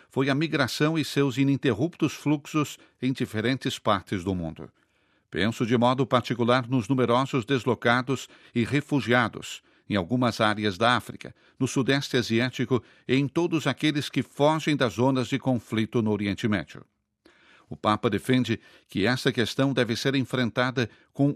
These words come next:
uma abordagem prudente e não com a implementação de políticas de fechamento aos imigrantes,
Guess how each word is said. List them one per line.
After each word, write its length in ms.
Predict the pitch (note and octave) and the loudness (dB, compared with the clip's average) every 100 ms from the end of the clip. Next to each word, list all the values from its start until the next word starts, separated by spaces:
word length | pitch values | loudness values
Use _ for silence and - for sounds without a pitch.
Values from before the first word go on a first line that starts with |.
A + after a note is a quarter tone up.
| - | -2
uma 260 | D3+ D#3 C#3 | -2 2 2
abordagem 640 | B2 C3+ A2 C3 C#3+ D3 | 2 2 4 2 2 0
prudente 720 | B2 D3+ C3+ A#2 D3 B2+ - - _ _ | 0 -2 0 2 2 0 -6 -14 _ _
e 120 | F3+ | 0
não 200 | F3 F#3+ | 0 0
com 240 | D#3+ D#3+ D3 | 0 4 4
a 60 | |
implementação 720 | D3 D3 C#3 C3+ A2 F#2+ - C3+ | 2 2 2 2 0 0 0 0
de 120 | C3 | 0
políticas 580 | A#2 A2 C3 A2+ A2+ F#2 | 0 0 -4 -4 -4 -2
de 100 | G#2+ | -2
fechamento 760 | - C#3 - F2+ G#2+ B2+ - | 0 -2 0 -2 0 0 -2
aos 160 | E2 D#2 | -8 -4
imigrantes, 680 | F#2+ G#2 C3 G2+ G2+ - | 0 2 2 0 -6 -10